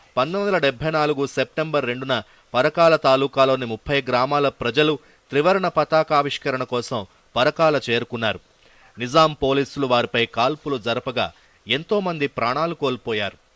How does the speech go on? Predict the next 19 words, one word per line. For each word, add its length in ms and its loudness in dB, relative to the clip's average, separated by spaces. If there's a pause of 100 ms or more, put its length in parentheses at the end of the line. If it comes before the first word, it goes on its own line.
(880)
జనగాం 500 0
తాలూకా 560 2
బైరాన్పల్లి 800 0
గ్రామంపై 480 -2 (340)
పంతొమ్మిది 360 -2
వందల 140 -2
నలభై 300 0
ఎనిమిది 360 -4
మార్చి 440 -2
నుంచి 360 -6
ఆగస్టు 520 -4
ఇరవై 260 -4
ఏడు 160 -2
వరకు 420 -6 (320)
ఆరుసార్లు 640 2
నిజాం 380 -2
పోలీసులు 520 -2
దాడి 320 0 (120)
చేయగా 360 -2